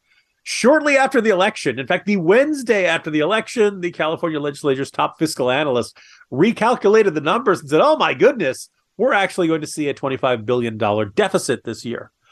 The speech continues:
Really unfortunate, because I was re-, repeatedly assured that, uh, California was, uh, that despite claims that it had become,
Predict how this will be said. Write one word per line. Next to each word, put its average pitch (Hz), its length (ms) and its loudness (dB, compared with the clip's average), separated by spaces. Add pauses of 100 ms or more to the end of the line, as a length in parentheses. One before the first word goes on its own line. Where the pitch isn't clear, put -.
(420)
Really 226 400 4
unfortunate, 170 600 0
because 123 200 -4
I 135 100 2
was 123 140 -4
re-, - 120 -8
repeatedly 139 680 -2
assured 107 560 -2
that, 107 280 -10
uh, 104 180 -2
California 123 640 -2
was, 104 580 -4 (500)
uh, 98 480 -8
that 117 180 -6
despite 147 480 -2
claims 143 480 -4
that 117 100 -4
it 110 100 -2
had 104 60 -14
become, 110 720 -4